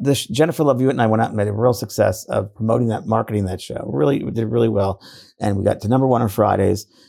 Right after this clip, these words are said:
And after it was really successful in a year, the executive producers, I was a co-executive, they wouldn't let me executive, but it was my idea.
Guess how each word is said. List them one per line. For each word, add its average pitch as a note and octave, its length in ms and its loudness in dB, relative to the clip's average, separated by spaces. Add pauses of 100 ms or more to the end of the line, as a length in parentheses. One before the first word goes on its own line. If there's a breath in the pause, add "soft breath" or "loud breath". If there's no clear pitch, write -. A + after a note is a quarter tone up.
(120)
And B2 100 2
after C3+ 180 2
it B2 40 2
was A2 80 0
really D3+ 160 4
successful B2 460 0
in A2 60 4
a A2+ 40 2
year, D3 460 4 (380 soft breath)
the - 120 2
executive B2 340 0
producers, B2+ 500 0
I A#2 100 2
was A2+ 100 0
a A2+ 60 -2
co-executive, G2 680 0
they G2 100 2
wouldn't G2 160 2
let G2+ 100 -2
me G2 100 0
executive, G2+ 520 -2 (360 loud breath)
but A2 80 2
it - 20 4
was G2 80 0
my G2+ 140 2
idea. A2+ 340 2